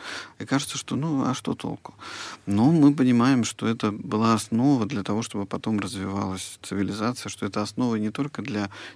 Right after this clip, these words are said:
деятельности такой материальной, но и для понимания себя, мира, природы. Так вот, если мы посмотрим на Восток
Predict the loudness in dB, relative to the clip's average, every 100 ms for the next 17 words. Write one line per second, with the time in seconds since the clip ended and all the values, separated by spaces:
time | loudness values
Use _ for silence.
0 | _ -2 2 2 2 -4 -4 -6 -4 -2
1 | 0 0 2 2 2 2 0 -4 -14 -18
2 | _ 6 8 8 6 0 4 4 6 4
3 | 2 0 0 2 4 4 4 4 0 0
4 | 0 0 0 -2 -4 -12 -16 -16 -16 -20
5 | -18 -8 -4 -4 -6 _ -10 -4 -2 2
6 | 2 2 0 -2 0 2 2 2 -2 -2
7 | -2 -4